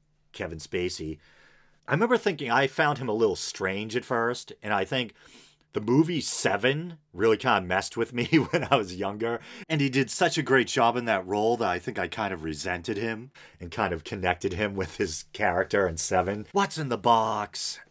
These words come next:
But anyway, so I guess, uh, Kevin Spacey was at a party. I think it was mostly gay men. And one of the attendees was a young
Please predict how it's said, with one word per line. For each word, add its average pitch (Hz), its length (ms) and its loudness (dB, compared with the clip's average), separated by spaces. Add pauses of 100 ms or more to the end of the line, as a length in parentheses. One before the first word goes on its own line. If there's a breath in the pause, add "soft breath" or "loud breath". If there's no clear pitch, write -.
(140)
But 147 120 8
anyway, 107 500 6
so - 160 -2
I 117 60 4
guess, 139 500 0
uh, 95 440 0 (380)
Kevin 165 240 0
Spacey 135 540 4
was 104 200 2
at 95 340 0 (320)
a 110 60 -8
party. 107 600 2
I 87 100 -2
think 113 160 -4
it 98 60 2
was 82 120 -6
mostly 92 420 -2
gay 90 300 0
men. 90 420 -6 (840 soft breath)
And 117 640 0 (120)
one 117 360 2
of 127 240 0
the 117 260 6
attendees 120 920 0 (160)
was 101 480 0 (100)
a 98 220 2
young 117 580 0